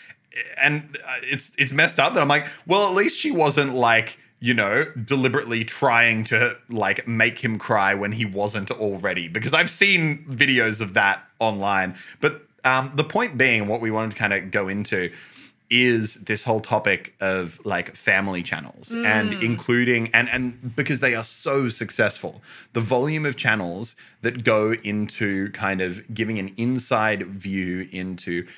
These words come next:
Speaker 1: family life and what's happening with families and, you know, what the kids are up to and what's going on and their day-to-day life, I
Speaker 2: Yeah.
Speaker 1: think is, um, really quite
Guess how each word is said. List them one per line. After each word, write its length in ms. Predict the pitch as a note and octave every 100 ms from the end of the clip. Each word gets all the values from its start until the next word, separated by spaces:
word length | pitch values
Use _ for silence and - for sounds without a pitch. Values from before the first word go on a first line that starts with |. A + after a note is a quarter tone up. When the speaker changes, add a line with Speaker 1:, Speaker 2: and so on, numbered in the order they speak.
| -
Speaker 1:
family 380 | - C3 C3 A#2+
life 400 | G#2 F#2 F#2 -
and 160 | G2 F2
what's 240 | A2+ -
happening 540 | - F#2 - G2 F2+ F2+
with 180 | A2+
families 800 | G#2+ G2 F#2 F2+ F2 F2 F2 - - - -
and, 320 | F#2 F2+ F2+
you 80 | F2+
know, 160 | F2+
what 200 | F#2 F2+
the 60 | G2
kids 320 | - C3 A#2
are 140 | A2+ G#2+
up 160 | -
to 380 | - G#2 G#2 G2
and 80 | F#2
what's 220 | F2+ -
going 200 | G2 F2+
on 420 | F#2+ G2 G2 F#2+ F#2
and 500 | E2+ F2 E2+ E2+ -
their 220 | G#2+ G2+ F#2
day-to-day 500 | F#2 G2+ G#2 G2 F#2
life, 540 | F2 E2 - - _ _ - - -
I 80 | G#2+
Speaker 2:
Yeah. 100 | G#2+
Speaker 1:
think 360 | A2 G2 - -
is, 640 | G#2+ G2 F#2 F2+ F2+ - -
um, 580 | F#2 F2+ E2 E2 D#2+ D#2+ E2 _ _ _ _ _ _
really 260 | G#2+ C#3 D#4
quite 320 | - D#3 C3+